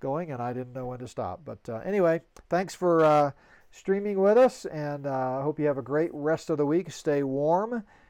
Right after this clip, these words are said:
uh, and we will see those of you in the Denver metro area, uh,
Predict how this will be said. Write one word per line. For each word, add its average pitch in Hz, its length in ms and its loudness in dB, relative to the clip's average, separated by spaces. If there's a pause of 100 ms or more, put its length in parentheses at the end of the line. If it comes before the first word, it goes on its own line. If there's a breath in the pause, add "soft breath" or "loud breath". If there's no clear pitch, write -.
(160 soft breath)
uh, 120 540 -8
and 131 300 -10
we 135 160 -6
will 135 180 -4
see 139 580 -2 (340 soft breath)
those 147 240 0
of 123 80 -8
you 139 380 0
in 151 280 -10
the 143 80 -12
Denver 165 400 -2
metro 185 440 4
area, 190 580 4 (360 soft breath)
uh, 127 460 -4